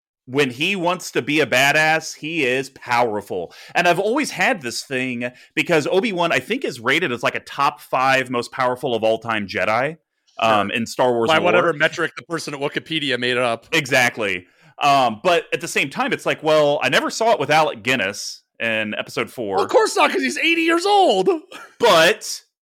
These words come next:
Speaker 1: episodes one through three, I didn't really see it. I just saw him as a good Jedi, not like
Speaker 2: Right.
Speaker 1: Yoda or Mace Windu powerful.
Speaker 2: Sure.
Speaker 1: So it, it was great that we got to see that. Two fantastic cameos a-, at the end.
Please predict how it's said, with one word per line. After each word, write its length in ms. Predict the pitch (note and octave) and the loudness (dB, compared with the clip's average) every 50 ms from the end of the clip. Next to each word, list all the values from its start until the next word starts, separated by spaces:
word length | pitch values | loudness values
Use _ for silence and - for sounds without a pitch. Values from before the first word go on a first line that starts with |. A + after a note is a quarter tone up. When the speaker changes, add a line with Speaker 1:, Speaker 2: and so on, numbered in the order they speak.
| _ _ _ _ _ - | _ _ _ _ _ -6
Speaker 1:
episodes 380 | - D#3 D#3 F#3+ - G3+ E3+ C3+ | -4 -4 -4 -2 -2 -2 -2 -2
one 200 | D3+ F3 F3+ F3 | -2 -4 -4 -4
through 180 | - F3+ D3+ | -8 -10 -12
three, 440 | C#3+ - G3 A3+ D#4+ D#4+ C#4 F3 B2+ | -12 -12 -10 -8 -8 -6 -4 -4 -4
I 140 | - C3 C3 | -2 -2 -2
didn't 240 | A#2+ C3 C3 A2 A2+ | -2 -4 -6 -6 -6
really 260 | A2 A#2 G#2+ G#2 F#2+ | -6 -6 -6 -6 -8
see 240 | - - A#2 F#2+ E2 | -12 -12 -14 -14 -14
it. 160 | C2+ B1 - _ _ - | -14 -18 -20 _ _ -2
I 80 | D#3 | -2
just 180 | E3 D#3+ A3+ - | 0 0 -2 -2
saw 140 | - F#3 F3+ | -2 0 0
him 80 | E3+ | 0
as 140 | D#3+ C#3+ C#3 | -2 -2 -2
a 100 | D3 C#3 | -2 -4
good 380 | C3 A2+ - C3+ D#3+ A#3 C4+ D3 | -4 -4 -4 -2 -2 -2 -2 -4
Jedi, 520 | G#2+ A2+ A2+ G2+ G2 F#2+ F#2+ F#2+ G2 G#2+ | -4 -2 -2 0 0 0 0 -2 -2 -2
not 260 | C3 D#3 D#3+ D#3+ - C3+ | 0 0 2 2 2 0
like 260 | C3 A#2+ A2+ - - A#2 | 0 0 0 -2 -4 -6
Speaker 2:
Right. 160 | C3 C#3+ C3 | -2 0 2
Speaker 1:
Yoda 360 | B2+ B2 B2+ B2 A#2+ A#2+ B2 A#2 | 2 2 2 2 2 2 2 0
or 120 | A2 A2 | -2 -4
Mace 260 | G#2 A2 C3 C3 C3 | -2 -2 -2 -2 -4
Windu 400 | - G#2+ A#2 D3+ F3 A#2+ G#2 F2+ | -6 -6 -6 -4 -4 -6 -6 -8
powerful. 680 | - - F#2+ F2+ E2 F2 F2+ - G2+ F#2+ G2 A#2 - _ _ _ _ _ _ _ _ | -8 -8 -8 -8 -8 -8 -10 -10 -10 -10 -10 -10 -14 _ _ _ _ _ _ _ _
Speaker 2:
Sure. 340 | - - - F#3+ F3 E3 D#3+ | -10 -4 0 2 4 4 4
Speaker 1:
So 280 | E3 E3 D#3 D3+ D3 - _ _ _ _ _ _ _ _ _ - - | 2 0 -2 -4 -6 -8 _ _ _ _ _ _ _ _ _ -10 -8
it, 320 | D#3+ - F3 F3+ F#3 - | -4 0 2 2 2 2
it 60 | E3 D#3+ | 0 0
was 160 | D#3 C3+ A#2 | 0 -2 -6
great 320 | G#2+ B2 B2+ C#3 D#3 E3+ | -6 -2 0 0 0 0
that 80 | G3 F3 | 0 -2
we 80 | E3+ | 0
got 140 | E3 E3+ E3 | 0 0 0
to 60 | F3 | -2
see 180 | E3+ - G3 F#3 | -8 -10 -8 -6
that. 340 | D3 G#2+ F#2+ F#2+ G2+ G#2+ - _ _ _ _ _ _ _ - | -4 -2 0 0 0 -2 -4 _ _ _ _ _ _ _ -10
Two 420 | - - - G3+ G#3 G#3+ G#3+ A3+ G#3 - - _ _ _ _ | -8 -2 0 0 2 2 2 2 2 0 -2 _ _ _ _
fantastic 920 | - - - - E3+ D3 C3+ B2 - - D#3 E3+ F#3+ G3+ - - G#3 - - | -20 -10 -2 0 2 2 2 0 -2 -2 0 2 2 0 0 -4 -6 -6 -6
cameos 800 | - E3 D#3 C#3+ C3+ C#3 C3+ B2+ B2 B2+ C3+ D#3 C#3+ - - _ _ - | -4 -2 -2 -2 -2 0 0 0 0 0 -2 -4 -6 -10 -12 _ _ -2
a-, 220 | A#2+ A#2 B2 - | -2 0 2 2
at 140 | B2 B2 - | 0 0 0
the 160 | F3+ F3+ C#3 | -2 -2 -2
end. 280 | G#2+ G2 G#2 A#2+ C#3 | -2 -2 -4 -6 -12